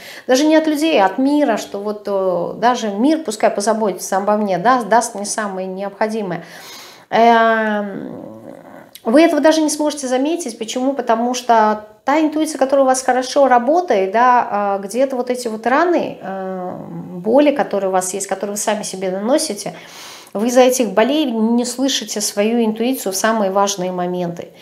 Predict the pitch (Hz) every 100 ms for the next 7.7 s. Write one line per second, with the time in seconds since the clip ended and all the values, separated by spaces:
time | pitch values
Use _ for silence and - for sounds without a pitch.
0 | - - - 190 190 202 233 277 226 185
1 | 190 214 254 202 170 165 165 165 180 190
2 | - 170 262 285 214 - 175 175 214 185
3 | 180 - 196 196 180 180 196 202 190 185
4 | 185 269 254 214 196 190 190 - 185 175
5 | 175 190 190 175 185 185 190 190 190 269
6 | 247 - 185 - 226 226 185 214 233 180
7 | 170 165 170 196 208 175 -